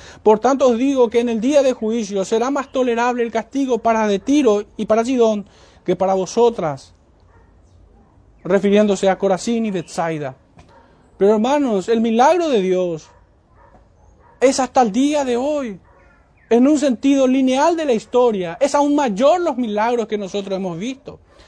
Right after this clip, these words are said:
Hemos visto el juicio de Dios a lo largo de dos mil años.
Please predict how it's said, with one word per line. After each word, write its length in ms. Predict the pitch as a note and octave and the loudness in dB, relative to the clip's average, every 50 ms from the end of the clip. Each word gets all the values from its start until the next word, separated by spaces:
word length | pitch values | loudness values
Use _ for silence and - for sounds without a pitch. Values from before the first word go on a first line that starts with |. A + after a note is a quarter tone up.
| _ - - | _ -6 0
Hemos 260 | - B3 C#4 D4+ C4+ | 2 4 4 4 4
visto 240 | A#3+ D4+ C#4 C#4+ E4 | 2 0 0 -2 -4
el 60 | E4 | -6
juicio 500 | C4+ - D4 C4+ D4 E4 F4 - E4+ D#4+ | -4 -2 -2 0 0 0 0 -2 -4 -4
de 120 | D4+ C4 A#3 | -4 -4 -4
Dios 340 | A3 C4 E4 F4+ D#4 B3+ - | -4 -4 -4 -4 -6 -6 -6
a 140 | G#3+ B3+ | -6 -4
lo 100 | C4 B3 | -2 -2
largo 340 | B3 B3 C4 C#4+ D#4 D4+ D4 | -2 -2 -2 -2 -2 -2 -2
de 120 | C#4+ D4 C#4 | -4 -2 0
dos 200 | B3 C4 B3 G3+ | 0 0 0 0
mil 300 | A3+ B3+ D#4 F4+ F4+ F4 | 0 0 0 -2 -2 -4
años. 680 | D4+ C#4+ D#4+ E4 D#4+ D4+ A#3 F#3+ D#3+ C3+ - - _ | -6 -4 -4 -2 -2 -2 -4 -4 -8 -10 -14 -18 _